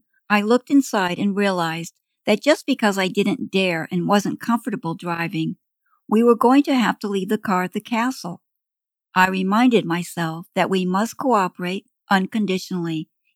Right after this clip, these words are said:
and now was the chance for me to overcome my own fears. After I overcame this issue, I really felt that I grew and surprised myself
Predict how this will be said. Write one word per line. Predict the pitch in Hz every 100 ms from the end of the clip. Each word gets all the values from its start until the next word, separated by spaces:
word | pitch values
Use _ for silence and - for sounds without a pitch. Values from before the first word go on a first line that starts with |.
| -
and | 180 175
now | 202 202 170 175
was | 185 -
the | 202
chance | - 226 226
for | -
me | 240 247
to | 226 -
overcome | 202 208 214 220 190
my | 175 - -
own | 190 214 208 -
fears. | 196 175 160 165 - _ _ _ _ _ _ _ -
After | 190 - 170
I | 160
overcame | 185 170 170 190 220
this | 175 160 -
issue, | 175 - 175 185 _ _ _ -
I | 220
really | 220 254 294 285
felt | - 247 247 - _ -
that | 202 -
I | 220 214
grew | - 220 196 170 156 _ _ -
and | 190
surprised | 214 208 247 254 226
myself | 185 165 170 170 160 160